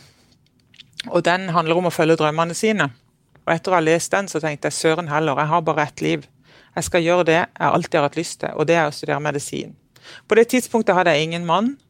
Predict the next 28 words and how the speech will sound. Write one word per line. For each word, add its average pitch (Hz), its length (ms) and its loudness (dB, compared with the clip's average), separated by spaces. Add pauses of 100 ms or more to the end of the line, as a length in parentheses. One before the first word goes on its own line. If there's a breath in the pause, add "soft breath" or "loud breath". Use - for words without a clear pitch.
(440 soft breath)
Jeg 180 100 2
hadde 190 160 4
en 175 60 -6
katt 220 260 2
som 185 160 2
nettopp 185 360 0
var 170 160 4
død, 220 260 6 (720 loud breath)
så 208 140 4
jeg 196 80 2
tenkte 214 180 4
jeg 208 80 8
hadde 202 140 8
ingenting 226 260 2
å 214 80 4
tape 185 400 4
med 190 220 4
å 175 100 6
reise 170 280 0
hvor 175 160 0
som 175 120 -6
helst 170 240 -2
i 156 40 0
verden, 175 320 2
så 208 120 0
jeg 196 80 -4
søkte 175 320 -2
medisinstudier 202 800 0